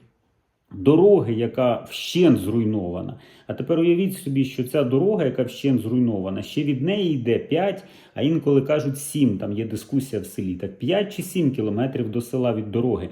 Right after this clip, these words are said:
До села від дороги. Так от уявіть собі, що розбита дорога, яка вважається, типа, центральна дорога, яка зв'язує два районних центри. Вони раніше були районні центри,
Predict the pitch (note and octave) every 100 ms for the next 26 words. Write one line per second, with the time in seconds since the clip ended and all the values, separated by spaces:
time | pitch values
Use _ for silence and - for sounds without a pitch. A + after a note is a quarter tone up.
0 | - - - B2 F#3+ F#3 E3 D3 D3+ F#3
1 | D#3+ D3+ B2+ C3+ D3+ C3 F#2+ F#2 - -
2 | D#3 C#3+ D#3+ E3+ E3+ - C#3 C3 A#2 -
3 | A#2 C3+ A2 D3+ D3+ - G#2+ G#2+ D3+ G3
4 | D3+ G#2+ C3+ B2+ B2+ B2 A#2+ - - B2
5 | - C3+ C3 C3+ C3+ G2+ F#2 E2+ A2+ D3
6 | A#2 G2 G2 G2+ A#2 C#3+ B2 A#2 G2+ C3
7 | F3+ D3 C#3 D3+ C#3+ C#3 - F#2+ F2 -
8 | - - - - C3 C3 C#3 C#3+ B2+ -
9 | F#2+ G2+ G2+ G#2+ A2+ A#2 F#3+ F#3 D3+